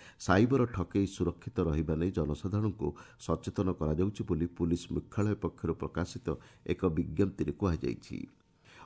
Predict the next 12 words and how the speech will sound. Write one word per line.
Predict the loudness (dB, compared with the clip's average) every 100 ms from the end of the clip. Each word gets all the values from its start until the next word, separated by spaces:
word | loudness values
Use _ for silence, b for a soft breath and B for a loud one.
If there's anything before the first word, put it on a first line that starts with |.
| B
ଐତିହାସିକ | 10 10 8 4 4 6
ବାଲିଯାତ୍ରା | 6 6 6 2 2 -2 2
କଟକ | 2 4 2 2
ଦୁଇ | 2 4 4
ହଜାର | 4 2 2
ପଚିଶ | -4 -4 -2 -2
ଆସନ୍ତାକାଲିଠାରୁ | -2 -4 -2 -2 0 0 -2 -4 -2
ଆରମ୍ଭ | 0 -2 -2 -4
ହେବ। | -4 -6 -10 B B B
ଉଦ୍ଘାଟନ | 2 2 2 2 2 2
ପୂର୍ବରୁ | 2 2 2 2
ପୁଲିସ | 0 0 -2